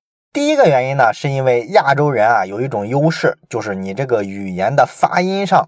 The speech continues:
先天的就有利于学数学。你说语言的发音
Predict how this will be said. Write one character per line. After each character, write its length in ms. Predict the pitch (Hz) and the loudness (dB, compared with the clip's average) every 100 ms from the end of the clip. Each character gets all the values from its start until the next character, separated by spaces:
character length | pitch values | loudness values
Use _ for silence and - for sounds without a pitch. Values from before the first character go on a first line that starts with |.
| - | -4
先 300 | - 180 175 | -2 0 2
天 180 | 185 | 2
的 140 | 170 101 | 0 0
就 160 | 139 | 0
有 160 | 120 90 | -2 -2
利 160 | 113 101 | -6 -8
于 240 | 95 101 - | -8 -10 -12
学 200 | - 98 | -6 -4
数 160 | 117 | -4
学。 220 | 87 82 - _ _ - | -8 -10 -10 _ _ -6
你 100 | 143 | -2
说 160 | 190 233 | 0 0
语 260 | 185 117 | 0 -2
言 240 | 98 117 220 | 0 0 2
的 100 | 156 | 0
发 320 | - - 254 | 0 0 0
音 200 | 262 | -2